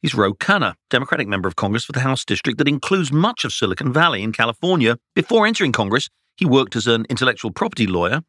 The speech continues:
and served in the Obama administration and as a visiting professor at Stanford. He's been an outspoken advocate for tougher regulation and smarter regulation, as he says,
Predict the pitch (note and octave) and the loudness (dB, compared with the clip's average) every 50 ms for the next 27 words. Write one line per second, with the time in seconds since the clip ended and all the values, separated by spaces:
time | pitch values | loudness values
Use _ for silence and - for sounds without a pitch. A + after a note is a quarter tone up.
0 | _ _ _ - D#3 - - C#4+ C#4+ A3 - G#3+ G3+ G3 F#3 F3+ C#3 - G#3 A#3+ | _ _ _ -8 -8 -4 -2 0 0 0 0 2 2 4 2 2 2 0 0 0
1 | B3 E3+ A2+ A2 G#2 G2 - - A#2+ A2+ G#2+ - - B2 A#2+ - _ _ _ _ | 0 0 0 0 0 -2 0 0 0 0 0 -2 -4 -8 -8 -10 _ _ _ _
2 | _ _ _ - B2 C3+ B2 C#3 B2+ C3+ G2+ F2 A2 G2+ C3+ B2+ - D#2+ - - | _ _ _ 0 0 0 0 0 -2 -2 -2 -2 -2 -4 -2 -4 -4 -4 -4 -4
3 | B1+ - - - A2 E3 E3+ - - F#2 D#2+ - _ _ _ _ _ - G#3 E3 | -6 -6 -6 -4 -2 -2 -2 -2 -4 -4 -6 -6 _ _ _ _ _ -2 -2 0
4 | - C#4+ C#4 A3+ G#3 A3 A#3 A#3 - - - - A3+ A#3+ E3 G3+ F#3+ A3 - - | 0 0 0 2 2 0 -2 -4 -6 -4 0 2 2 2 2 0 -2 -2 -2 -2
5 | E3+ G3 G3 E3+ E3 - - G#2 - - - F2 - - C3 A2+ - - G2 F#2+ | -2 0 0 0 -2 0 0 -4 -4 -4 -8 -8 -2 -2 -2 -2 -2 -4 -4 -2
6 | F#2+ F2 - F#2 F#2 F2+ F2+ - - C3 C3+ - - C#3+ - - - G3+ A3 B3+ | -2 -2 -2 -2 -2 -2 -2 -2 -4 -4 -4 -4 -4 -4 -4 -4 -2 0 0 0
7 | B3+ - F3 A2+ G2+ F2+ D#2+ E2+ E2 D#2+ D#2 - - B2 C#3 - _ G2+ F#2+ F#2+ | 0 0 0 0 -2 -2 -2 -4 -4 -4 -4 -4 -6 -6 -8 -6 _ -2 -2 -2
8 | - - C3 C#3+ D3+ D3+ | 0 2 2 0 0 -2